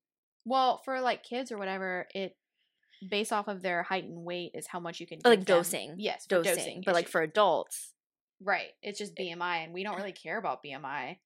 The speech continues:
Speaker 2: Yeah, and we've already debunked that whole thing.
Speaker 1: I also, yeah, I think B M I is a load of shit.
Speaker 2: Yeah.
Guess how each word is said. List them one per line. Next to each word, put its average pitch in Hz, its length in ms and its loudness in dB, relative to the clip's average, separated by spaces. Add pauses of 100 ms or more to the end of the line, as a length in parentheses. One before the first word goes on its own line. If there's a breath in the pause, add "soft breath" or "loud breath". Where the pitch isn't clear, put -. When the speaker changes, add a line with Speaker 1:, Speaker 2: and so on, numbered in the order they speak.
(120)
Speaker 2:
Yeah, 277 160 -2
and 185 100 0
we've 185 160 0
already 202 260 2
debunked 175 500 -4 (140)
that 170 140 -2
whole 160 140 -2
thing. 160 400 -6
Speaker 1:
I 226 120 6
also, 220 220 4
yeah, 165 180 2
I 160 100 2
think 185 320 -10
B 165 120 -6
M 160 120 -6
I 160 240 -2
is 170 140 -8
a 165 200 -4 (120)
load 175 300 -4
of 160 80 -6
shit. - 420 -6 (100)
Speaker 2:
Yeah. 170 420 0